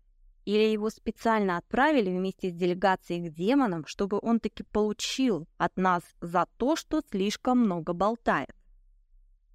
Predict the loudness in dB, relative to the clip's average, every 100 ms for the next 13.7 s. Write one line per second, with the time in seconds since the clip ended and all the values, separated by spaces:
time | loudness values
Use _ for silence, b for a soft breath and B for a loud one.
0 | _ _ -20 -20 -10 2 4 4 2 -2
1 | 0 0 -4 -4 -4 0 2 2 0 -2
2 | 0 2 0 -4 -6 -4 -2 0 2 2
3 | 0 -6 _ _ _ _ _ _ -20 _
4 | -20 -20 -20 -20 _ -10 2 2 4 -2
5 | 0 0 2 0 0 0 -2 _ 0 0
6 | -4 _ _ _ -4 0 2 0 -4 -4
7 | -2 -2 -2 -4 -6 -8 -8 -14 _ -4
8 | 2 2 2 2 2 2 0 0 -6 -6
9 | -4 -4 -4 -6 -2 2 2 2 0 -2
10 | 2 2 2 -2 -4 -2 -4 -4 -2 -2
11 | 0 2 2 2 -2 -4 -6 -2 0 0
12 | 0 2 0 0 -2 0 -2 0 2 2
13 | 0 0 2 0 -2 -8